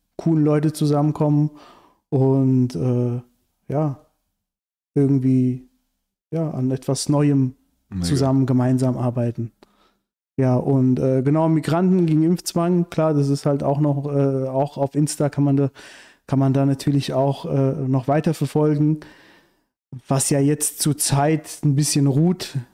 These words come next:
Speaker 1: Migranten gegen Im-, gegen Impfzwang, weil, äh, jetzt haben wir ja erstmal Sommerpause, jetzt schauen wir mal, wie sich das Ganze entwickelt. Aber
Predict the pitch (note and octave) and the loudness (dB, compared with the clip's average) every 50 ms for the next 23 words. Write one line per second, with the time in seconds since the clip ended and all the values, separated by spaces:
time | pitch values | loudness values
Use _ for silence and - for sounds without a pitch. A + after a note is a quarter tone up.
0 | _ _ D3+ C#3 - D#3 D3+ D#3 D#3+ D#3 D#3 D3+ D3+ D#3 D3+ D3+ E3 - - D3+ | _ _ -6 -2 0 0 2 2 2 2 2 2 2 2 2 2 2 2 0 -2
1 | C#3+ C#3+ - D#3 D3 D#3 D#3 D#3 D3+ - - - - D3+ D3 D3 D3+ C#3+ C3+ C3+ | -2 0 0 0 2 2 2 0 0 -2 -8 -4 -2 0 2 2 2 2 2 2
2 | C3 C3 C3 C3 C3+ C#3 C#3 C#3 C3+ C3 C3 B2+ B2+ - - - - - - - | 2 2 2 2 0 0 0 0 0 2 2 0 -2 -4 -10 -16 -18 -18 -18 -20
3 | - _ _ _ _ _ _ _ _ _ _ _ _ _ _ _ _ _ _ _ | -20 _ _ _ _ _ _ _ _ _ _ _ _ _ _ _ _ _ _ _
4 | C#3 C3+ - - D3+ D3+ D#3 D3 C#3+ C#3 C#3 - - C3 B2+ C3+ D3+ D#3+ E3+ D#3+ | -4 -2 0 0 2 2 2 2 2 2 0 0 0 0 2 2 2 2 0 0
5 | D#3 - D3 D3+ D#3 D3+ D3 C#3+ C#3 B2+ - - C#3 C3+ D3+ D#3 D3 D3 C#3 C#3 | 0 0 0 2 2 2 2 2 0 0 -2 -2 0 2 2 2 2 2 2 2
6 | C#3 C3+ C3+ C3 C3 - C#3 - - C#3+ C#3+ D3 C#3 D3 C#3 C#3+ C3+ C#3 C#3+ C#3 | 2 2 0 -2 -2 -4 -4 -4 -2 0 0 0 0 2 0 0 0 0 -2 0
7 | - C#3+ C#3+ C#3 - - - - C#3 C3+ C3 B2+ C3+ C3+ C3+ C3 B2+ B2+ B2+ B2 | 0 0 0 0 -2 -6 -6 -2 0 0 0 2 2 2 2 2 2 2 0 -2
8 | B2 | -4